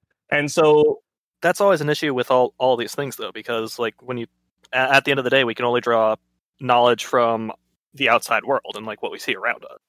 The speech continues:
Speaker 1: Oh, yeah. It's just, you do, you do end up with something where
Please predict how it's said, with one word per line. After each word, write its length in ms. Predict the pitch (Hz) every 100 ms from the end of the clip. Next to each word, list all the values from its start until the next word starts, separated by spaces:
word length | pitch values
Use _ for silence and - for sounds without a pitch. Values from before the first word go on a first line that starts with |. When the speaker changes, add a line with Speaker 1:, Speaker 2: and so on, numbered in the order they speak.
| _
Speaker 1:
Oh, 120 | 254
yeah. 260 | 240 143 120
It's 260 | 170 185 -
just, 420 | 202 185 - - _ _ -
you 160 | 202
do, 400 | 151 202 196 180
you 160 | 175 180
do 200 | 180 180
end 220 | 165 160
up 200 | 156 -
with 200 | 160 151
something 460 | - 156 143 156 143
where 580 | 139 135 131 127 127